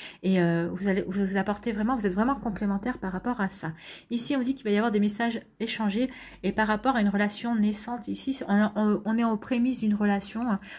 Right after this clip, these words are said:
Peut-être que vous n'êtes pas encore rencontrés, comme je disais, c'est par rapport aux réseaux sociaux.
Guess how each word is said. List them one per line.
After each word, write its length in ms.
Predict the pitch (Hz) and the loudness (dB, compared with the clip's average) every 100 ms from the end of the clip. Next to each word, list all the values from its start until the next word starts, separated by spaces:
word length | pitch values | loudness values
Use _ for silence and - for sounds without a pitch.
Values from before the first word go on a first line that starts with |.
| - | -10
Peut-être 160 | 208 | -10
que 60 | - | -4
vous 80 | 208 | 0
n'êtes 160 | 208 | 2
pas 80 | 226 | 2
encore 260 | 240 240 208 180 | 0 0 -2 0
rencontrés, 400 | 208 202 208 240 | -2 -2 -4 -4
comme 100 | 208 | -4
je 100 | 190 | -4
disais, 20 | |
c'est 220 | 202 208 175 | -4 -4 -4
par 160 | 190 | -2
rapport 260 | 190 208 190 | -2 0 2
aux 40 | |
réseaux 200 | 175 196 | 2 0
sociaux. 540 | 220 196 180 208 262 | -2 -8 -6 0 0